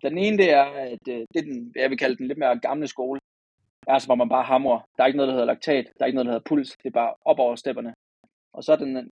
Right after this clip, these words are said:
den anden, øh, gruppe, det er, det er bare dobbelttærskel. Altså, for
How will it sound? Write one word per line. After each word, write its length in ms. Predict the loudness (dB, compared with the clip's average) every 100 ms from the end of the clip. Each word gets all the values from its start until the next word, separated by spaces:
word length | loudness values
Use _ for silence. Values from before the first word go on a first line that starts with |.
| -8
den 140 | -4 -2
anden, 360 | -2 -2 -6 -10 _ _ -8
øh, 140 | -6 0
gruppe, 320 | 0 0 -2
det 120 | 0 2
er, 160 | 2 0 0
det 60 |
er 60 | 2
bare 140 | 2 2
dobbelttærskel. 540 | 0 -2 -8 -10 -14 -20 _
Altså, 200 | -12 -10 -10 -12 _
for 120 | 0